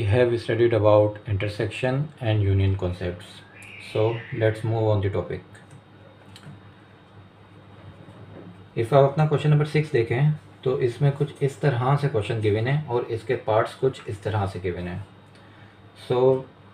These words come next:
बहुत ही easy, अ, theme है इस question की,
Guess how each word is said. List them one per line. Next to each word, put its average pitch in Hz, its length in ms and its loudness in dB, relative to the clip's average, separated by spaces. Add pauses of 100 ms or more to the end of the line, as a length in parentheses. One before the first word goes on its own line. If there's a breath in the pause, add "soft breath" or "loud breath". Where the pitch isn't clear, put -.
(240)
बहुत 117 360 -2
ही 143 400 2
easy, 131 480 2 (340)
अ, 110 200 4
theme 127 400 2
है 135 160 6
इस 123 100 0
question 123 320 0
की, 143 360 -2